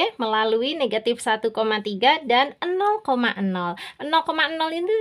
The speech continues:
titik pangkal ya, titik pangkal pada bidang koordinat. Nggak apa-apa, memang ada garis yang melalui nol koma nol. Nggak masalah,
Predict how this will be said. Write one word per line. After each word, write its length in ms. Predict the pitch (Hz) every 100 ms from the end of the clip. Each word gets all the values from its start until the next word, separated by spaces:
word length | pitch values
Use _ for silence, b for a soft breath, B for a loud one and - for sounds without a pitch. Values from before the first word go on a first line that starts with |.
| - -
titik 240 | - -
pangkal 560 | - 269 254 226 208 208
ya, 240 | 269 285 -
titik 240 | 254 247
pangkal 400 | - 226 233 285
pada 240 | 240 208 196
bidang 320 | 185 208 214
koordinat. 880 | - - 190 180 180 180 180 175 -
Nggak 160 | - -
apa-apa, 400 | 302 330 240 202 B B -
memang 400 | 277 320 359 381 -
ada 400 | 277 240 208 214 240
garis 320 | 202 220 -
yang 160 | 214 208
melalui 400 | 185 180 233 214
nol 160 | 180
koma 400 | 175 170 170 170
nol. 400 | 196 196 143 139 165 202
Nggak 160 | -
masalah, 560 | 196 196 330 311 262